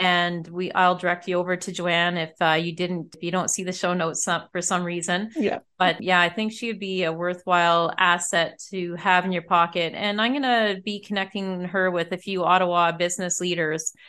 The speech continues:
Speaker 1: And so you'll be seeing her name more often.
Speaker 2: Mm-hmm.
Speaker 1: And like, like she said, she's running some workshops. You can do a free consult with her. You can,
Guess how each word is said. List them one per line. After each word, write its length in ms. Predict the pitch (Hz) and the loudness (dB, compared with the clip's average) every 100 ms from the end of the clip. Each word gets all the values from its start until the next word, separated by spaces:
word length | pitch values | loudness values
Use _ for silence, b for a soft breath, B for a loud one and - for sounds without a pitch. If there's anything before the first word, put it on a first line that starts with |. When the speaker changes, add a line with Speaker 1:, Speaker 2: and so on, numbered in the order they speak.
| b b - | b b -10
Speaker 1:
And 440 | 175 170 170 170 | -6 -4 -4 -6
so 140 | - 180 | -2 -2
you'll 200 | 175 175 | 0 -2
be 140 | 175 | -4
seeing 320 | - 202 190 | -4 -2 -2
her 160 | 180 196 | -2 -2
name 260 | 185 175 | 0 -2
more 280 | 175 175 185 | -2 0 2
often. 760 | 185 185 185 226 180 180 233 214 | 4 4 4 4 2 2 0 -2
Speaker 2:
Mm-hmm. 120 | 165 | -4
Speaker 1:
And 440 | 170 165 165 165 - b b _ - | -4 -4 -6 -8 -12 b b _ -12
like, 260 | 180 165 170 _ | -6 -6 -8 _
like 200 | 180 170 | -4 -2
she 140 | - 180 | -2 0
said, 260 | 180 170 | 2 0
she's 220 | - 170 | -4 -6
running 240 | 170 165 165 | -4 -4 -4
some 220 | 180 170 | -8 -4
workshops. 840 | 180 202 - 185 175 170 175 - | -4 -4 -4 0 0 0 -2 -8
You 100 | 170 | -6
can 480 | 165 160 160 156 156 | -6 -6 -8 -10 -12
do 200 | - 165 | -8 -6
a 60 | 151 | -6
free 220 | - 165 | -8 -10
consult 560 | 196 190 196 208 180 | -2 -2 0 0 0
with 180 | 180 185 | 0 -4
her. 180 | 180 175 | -4 -4
You 140 | 170 160 | -6 -8
can, 320 | 151 147 | -8 -8